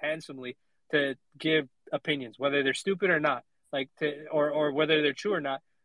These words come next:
um, to give their opinions. But Anthony Davis as a player is who he is, and he has always been that same exact person his entire career.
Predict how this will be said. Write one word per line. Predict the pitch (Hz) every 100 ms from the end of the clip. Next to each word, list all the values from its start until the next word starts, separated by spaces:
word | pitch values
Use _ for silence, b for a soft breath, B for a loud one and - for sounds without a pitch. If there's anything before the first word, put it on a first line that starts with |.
| -
um, | 139 131 120 127 _
to | -
give | 139 143
their | 143
opinions. | 123 - 165 120 110 - _ _ _ _ -
But | 170 165 - _ _ _ _
Anthony | 175 247 262 294 180
Davis | 139 156 202 240 - - -
as | 165 156
a | 139 -
player | 147 120 107 _ _ _ _ _ _ -
is | 202 220 -
who | 202 196
he | 190 170
is, | 151 139 104 - - _ _ _ 160
and | 156
he | 196
has | 190 156 160
always | 180 233 143
been | 160 175 170
that | 156 -
same | - 165 170
exact | 135 143 156 -
person | - 202 - 208 - _ _ -
his | 160 147
entire | 147 - 151 160
career. | 139 - 127 131 101